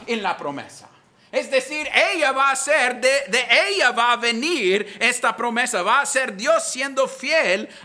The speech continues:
a través de Eva, siendo la madre de todos los seres vivientes. Y es interesante que podemos ver a Adán escuchando la promesa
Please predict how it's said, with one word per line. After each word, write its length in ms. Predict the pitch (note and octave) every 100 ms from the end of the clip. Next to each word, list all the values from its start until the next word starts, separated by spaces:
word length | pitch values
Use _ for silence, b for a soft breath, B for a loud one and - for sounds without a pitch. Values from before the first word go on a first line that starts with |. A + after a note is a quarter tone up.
| -
a 180 | G#3 G#3+
través 960 | G#3+ G3 G#3 A3 A3+ - - - - b b
de 160 | E3+ G3 F3+
Eva, 440 | G3 G#3 E3 D3+
siendo 680 | - - G3 G#3+ G3 D#3 C#3
la 160 | C#3 C3
madre 480 | C#3+ D#3+ D#3+ D#3
de 120 | D3+ C#3+
todos 480 | C#3 C#3 C#3 C3+
los 200 | B2+ C3
seres 500 | - C3 B2+ B2 - B B -
vivientes. 1000 | B2 A#2 A#2 A2+ A2+ G2+ - - - - B B
Y 100 | G3+
es 200 | G#3 - -
interesante 720 | A3 C#4 C4+ B3 A#3+ G#3 G3+ G3+
que 160 | G#3+
podemos 580 | G3 F#3+ G#3 A#3 A#3+ -
ver 360 | E3 F3 F#3+ F3+ B -
a 260 | F3+ F#3+
Adán 880 | F#3 D#3 F#3+ G3+ F3 D#3+ F#3 G3+ G3+ -
escuchando 960 | F3+ F3+ - - F3 - F#3+ G3+ G#3+
la 180 | G3+ G3
promesa 640 | F#3+ E3 C3+ A#2+ C3 B2+